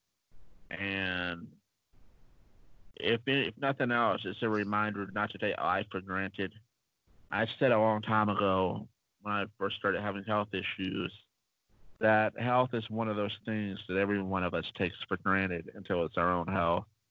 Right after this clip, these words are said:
or someone that we know and love. And, um, um, it's that time, uh,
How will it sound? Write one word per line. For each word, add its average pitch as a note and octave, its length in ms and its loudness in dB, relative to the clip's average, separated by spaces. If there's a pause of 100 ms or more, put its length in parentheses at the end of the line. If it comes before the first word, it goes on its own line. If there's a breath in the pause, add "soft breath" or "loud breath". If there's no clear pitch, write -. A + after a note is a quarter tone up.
(300)
or G2+ 180 4 (120)
someone F#2 280 -2
that D2+ 120 -2
we F2+ 120 -4
know F2+ 260 -2
and E2+ 120 -4
love. E2 360 2 (340)
And, G#2+ 460 -4
um, F#2+ 360 -4 (1500)
um, G2+ 480 0 (1160 loud breath)
it's A2 540 -2
that A#2+ 220 4
time, A#2+ 600 2
uh, G#2+ 400 -2